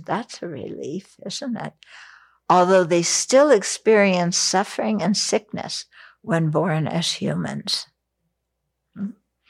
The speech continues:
Continuing to practice, stream enters gradually reduce layers of afflictions.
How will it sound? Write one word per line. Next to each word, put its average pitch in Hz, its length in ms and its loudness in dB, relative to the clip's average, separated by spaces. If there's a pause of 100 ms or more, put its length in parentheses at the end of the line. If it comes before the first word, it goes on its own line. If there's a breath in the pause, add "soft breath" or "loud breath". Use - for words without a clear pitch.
(580 loud breath)
Continuing 247 760 2
to - 120 -4
practice, - 680 -2
stream 240 640 0
enters 165 640 0
gradually 190 840 0
reduce 170 580 0
layers 170 540 2
of 160 180 -6
afflictions. - 840 -12